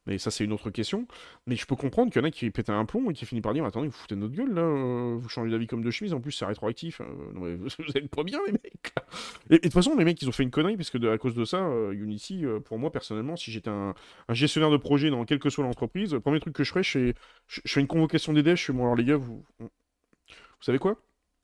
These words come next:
Le jeu, on va prendre six mois de plus, vous m'étudiez comment changer de moteur. » <laughs> Je m'emmerderai même pas, hein.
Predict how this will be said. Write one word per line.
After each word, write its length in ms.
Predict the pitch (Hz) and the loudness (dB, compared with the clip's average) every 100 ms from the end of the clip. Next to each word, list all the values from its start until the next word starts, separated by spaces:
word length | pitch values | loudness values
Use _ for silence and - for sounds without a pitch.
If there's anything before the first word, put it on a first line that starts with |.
| _ | _
Le 140 | 123 131 | 0 2
jeu, 100 | 143 | 4
on 60 | |
va 80 | 139 | 4
prendre 180 | 117 117 | 2 0
six 120 | - | 2
mois 100 | 160 | 2
de 60 | 156 | 2
plus, 320 | 180 208 - _ _ _ _ _ | 0 -2 -8 _ _ _ _ _
vous 80 | 123 | 2
m'étudiez 360 | 135 135 139 147 | 4 4 0 0
comment 180 | 135 | 0
changer 240 | 123 135 127 | 0 -2 0
de 60 | |
moteur. » 260 | 117 117 107 - - - - - _ - - | 0 0 -4 -8 -16 -10 -8 -8 _ -20 -18
<laughs> 420 | - - - - | -16 -16 -14 -2
Je 140 | 117 | 4
m'emmerderai 340 | 135 131 117 113 | 8 8 6 4
même 160 | 117 | 0
pas, 100 | 156 | 0
hein. 180 | 131 110 | -2 -4